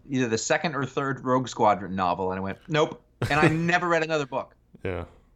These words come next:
Speaker 1: I went, "We're, we've gone too far." But I loved, I loved that those Tales books were officially part of the story in
Speaker 2: Sure.
Speaker 1: my head.
Speaker 2: Yeah, absolutely.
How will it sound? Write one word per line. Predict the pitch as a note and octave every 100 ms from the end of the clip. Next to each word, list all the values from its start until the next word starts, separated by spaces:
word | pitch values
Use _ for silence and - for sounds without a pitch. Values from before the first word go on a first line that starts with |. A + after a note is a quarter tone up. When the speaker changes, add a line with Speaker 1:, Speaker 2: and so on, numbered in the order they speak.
| _ _ _ -
Speaker 1:
I |
went, | A#2 B2 A#2+
"We're, | B2+
we've | B2 A#2+ A2+
gone | A#2+ G#2+
too | G#2+
far." | G2 D#2 - _ _ _ _ -
But | C#3
I | E3+ A3
loved, | D#3+ D3 C#3+ G#2+ G2 _ _ -
I | E3
loved | D3 B2+ C#3 A#2 A2+
that | A2
those | A#2 G#2+
Tales | - A2+ A2
books | G2+ G2+ - A2
were | F#2+ -
officially | G#2 G2+ - G2
part | G2 F#2+
of |
the | F2+
story | - F2 F2+ -
in | -
Speaker 2:
Sure. | G#3+ G2+
Speaker 1:
my |
head. | - - - _
Speaker 2:
Yeah, | E3 G3+
absolutely. | - B2+ - E2+